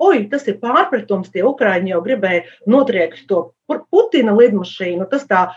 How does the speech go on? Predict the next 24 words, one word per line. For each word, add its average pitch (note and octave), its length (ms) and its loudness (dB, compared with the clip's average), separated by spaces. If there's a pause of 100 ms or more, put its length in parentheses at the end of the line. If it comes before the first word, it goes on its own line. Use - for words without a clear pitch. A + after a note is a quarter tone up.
(200)
ups, D#4+ 320 -4
nejauši G#3 400 0
gadījās. G3+ 560 0 (380)
Un B3 100 2
tad D#4+ 80 -4
tu A#3+ 80 -4
saproti, B3 720 0 (160)
ka G#3 140 -8 (260)
tev E3+ 240 0
melo, D4 640 4 (540)
bet - 160 -12
tev C4 180 0
nav A#3+ 220 -4 (300)
nekādu G3+ 420 -2
rīku, F#4+ 320 -2
kā E3+ 160 -6 (480)
pretoties G3 640 -2
šiem E3 320 -6
meliem. F#3+ 380 -4 (500)
Un G#3+ 160 -2
tāpēc D#4 400 0
no G3 160 -4
šī D3 220 -12 (100)
četrpadsmitā D#4+ 840 -4